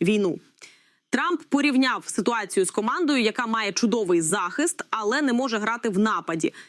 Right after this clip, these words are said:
Така команда, на його думку, не має шансів на перемогу. Він вважає, що Байден дозволяє Україні лише захищатися, що, на думку Трампа,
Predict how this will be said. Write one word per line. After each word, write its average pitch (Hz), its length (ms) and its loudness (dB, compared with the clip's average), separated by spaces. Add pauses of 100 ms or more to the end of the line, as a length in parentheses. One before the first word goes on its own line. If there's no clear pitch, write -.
(340)
Така 302 200 -4
команда, 196 420 -2
на 190 100 2
його 190 180 2
думку, 320 400 2
не 247 260 4
має 196 480 2
шансів 240 580 -2 (100)
на 214 200 4
перемогу. 202 520 0
Він 285 180 0
вважає, 220 400 -2
що 214 160 0
Байден 208 340 -2
дозволяє 190 400 0
Україні 208 420 2
лише 196 300 2
захищатися, 170 720 -2
що, 214 220 0
на 190 120 0
думку 208 280 2
Трампа, 254 380 -2